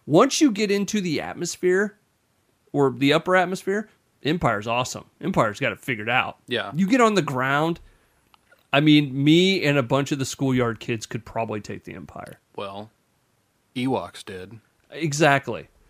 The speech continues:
Speaker 1: Those vicious little teddy bears
Speaker 2: Yep.
Speaker 1: took down the Empire.
Speaker 2: Yep.
Speaker 1: So, uh, for
Speaker 2: Because, because let's, let's, let's look at, yeah, let's look at the ground equipment. You've got big walking dogs.
Speaker 1: Yep.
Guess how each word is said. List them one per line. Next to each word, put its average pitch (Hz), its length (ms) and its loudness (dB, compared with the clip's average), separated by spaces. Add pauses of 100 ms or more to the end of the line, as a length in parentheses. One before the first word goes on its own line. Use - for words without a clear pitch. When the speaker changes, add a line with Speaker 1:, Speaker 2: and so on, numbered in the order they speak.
(240)
Speaker 1:
Those 117 160 -2
vicious 156 580 2
little 165 160 2
teddy 135 300 2
bears 107 480 -4
Speaker 2:
Yep. 117 140 -8
Speaker 1:
took 127 180 -4
down 113 200 -4
the 107 120 -10
Empire. - 440 -14 (240)
Speaker 2:
Yep. 117 200 -8 (180)
Speaker 1:
So, 143 460 6
uh, - 40 -10 (240)
for 165 200 4
Speaker 2:
Because, 175 260 2
because 180 400 -2
let's, 170 300 0
let's, 165 340 -2
let's 170 260 0
look 170 160 0
at, 156 160 -2
yeah, 127 200 -2
let's 120 260 -8
look 160 120 -2
at 151 40 -4
the 143 80 -4
ground 120 220 0
equipment. 110 340 -8
You've 117 140 -6
got 113 200 -4
big 120 160 -6
walking 127 360 -4
dogs. 92 420 -8
Speaker 1:
Yep. 120 180 -4